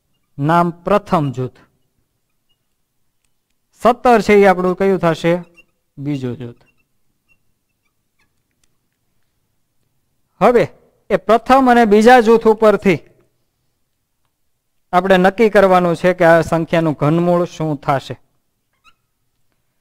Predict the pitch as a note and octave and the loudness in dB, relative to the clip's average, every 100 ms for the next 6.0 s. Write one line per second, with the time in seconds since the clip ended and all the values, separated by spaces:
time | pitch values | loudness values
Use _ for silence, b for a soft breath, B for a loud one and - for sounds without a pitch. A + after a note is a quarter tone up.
0 | _ _ _ G3 A#3+ C4+ C#4 C4 B3+ C4 | _ _ _ 0 2 4 4 4 4 2
1 | A#3 A#3+ A#3+ A3+ F3+ E3+ A3+ A#3+ A#3 A3 | 0 0 0 0 0 -2 -2 -2 0 0
2 | A3 A3 G#3+ G3+ G#3 G3+ _ - E3 F3+ | -2 -2 -2 0 -2 -4 _ -12 -6 -6
3 | D#3+ F3 F3+ - G#3+ G#3 E3+ F3+ E3+ E3+ | -4 -4 -4 -2 -2 0 -2 0 0 0
4 | F3+ - _ _ _ _ _ _ _ _ | -4 -10 _ _ _ _ _ _ _ _
5 | _ _ _ _ _ E3 F3 F3 - | _ _ _ _ _ -4 -4 -4 -6